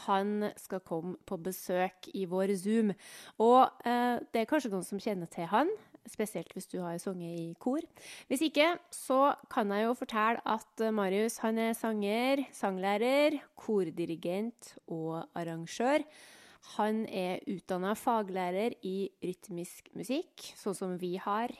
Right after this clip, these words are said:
i bunnen av vår, eh, fyldige utdannelse. Og han har en mastergrad i utøvende rytmisk musikk. Han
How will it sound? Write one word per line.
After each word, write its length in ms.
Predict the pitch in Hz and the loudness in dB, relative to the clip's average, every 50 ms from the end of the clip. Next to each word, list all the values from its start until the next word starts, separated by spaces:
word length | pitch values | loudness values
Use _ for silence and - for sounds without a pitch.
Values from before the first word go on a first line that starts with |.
| - - | -14 -8
i 140 | - 196 185 | -4 -4 -2
bunnen 500 | 156 180 175 170 160 165 196 240 285 294 | 0 0 0 0 -2 -2 -4 -4 -4 -2
av 300 | 233 202 196 190 190 175 | -2 -2 -2 -2 -2 -2
vår, 240 | 170 170 165 170 165 | -4 -4 -4 -2 -2
eh, 340 | 170 170 165 165 165 165 170 | -2 -2 -2 -2 -2 -4 -6
fyldige 760 | - - - - - 254 247 233 214 170 147 165 180 202 190 165 | -8 -10 -14 -6 -4 -4 -4 -2 -6 -6 -4 -2 -2 -2 -2 -2
utdannelse. 400 | - 165 160 170 - 240 254 285 - - - - - - - - - | -4 -6 -6 -6 -6 -6 -6 -8 -10 -14 -16 -16 -14 -14 -14 -10 -2
Og 220 | - 214 226 240 247 | 2 4 6 6 8
han 240 | 262 226 233 254 262 | 6 6 6 4 4
har 300 | 247 208 202 214 233 240 | 6 6 6 6 6 4
en 240 | - 214 214 214 220 220 220 220 | 4 2 2 2 2 0 0 0
mastergrad 800 | 202 185 180 190 - - 185 185 196 185 196 208 220 247 294 285 - | 0 0 -2 -2 -2 -2 -2 0 0 2 2 2 4 2 2 2 0
i 260 | 359 330 349 370 - - | -2 0 0 0 0 2
utøvende 840 | 247 233 208 196 - 202 180 170 170 185 185 196 208 226 240 247 - - _ - | 2 2 2 0 0 0 0 0 0 0 0 0 0 -2 -2 -2 -6 -8 _ -6
rytmisk 760 | 170 170 165 - - - 170 175 180 - - - - - _ _ _ _ _ - | -4 -4 -6 -8 -10 -8 -6 -6 -6 -6 -8 -14 -20 -20 _ _ _ _ _ -10
musikk. 760 | 175 175 180 175 - - 190 - - _ _ - - - - _ _ _ - - - - - - - - - - | -6 -4 -4 -4 -2 -4 -4 -4 -6 _ _ -14 -14 -14 -14 _ _ _ -16 -16 -16 -20 -20 -20 -20 -20 -20 -6
Han 420 | - - 311 339 359 370 370 359 | 0 0 2 2 2 0 -2 -2